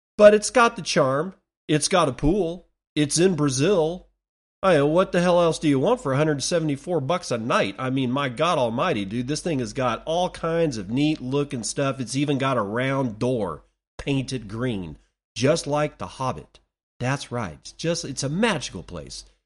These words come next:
No, seriously, if you guys are gonna go down to Brazil and want to stay in a really cool place, then you gotta go check out my friend <clears throat> DeFi Yogi.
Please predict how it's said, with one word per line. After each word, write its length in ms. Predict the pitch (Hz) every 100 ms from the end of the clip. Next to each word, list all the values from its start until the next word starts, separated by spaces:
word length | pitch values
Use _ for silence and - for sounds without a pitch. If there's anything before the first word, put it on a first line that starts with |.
| _ _ _
No, 260 | 143 143 104
seriously, 600 | - 196 170 120 107 87
if 200 | 135 131
you 120 | 175
guys 260 | 208 185 151
are 60 | 143
gonna 180 | 135
go 240 | 110 127 131
down 360 | 127 127 131
to 140 | 127 110
Brazil 420 | 107 101 117 120
and 100 | 107
want 120 | 120
to 60 | 104
stay 520 | - 120 123 123 117 _ _ _ -
in 140 | 123
a 60 | 110
really 400 | 98 117 131 131
cool 220 | 151 135
place, 500 | - 139 143 143 - - _ -
then 320 | 117 131 123
you 100 | 120 123
gotta 220 | 143 143
go 260 | 131 127
check 360 | 107 - 147 147
out 200 | 139 123
my 160 | 123 123
friend 540 | - 123 120 113 104 _ _ _ _ -
<clears throat> 0 | 262 277 277 269 269 254 185 107 - _ _ _ - 120
DeFi 480 | 113 143 139 151 131
Yogi. 580 | 117 120 120 104 87 -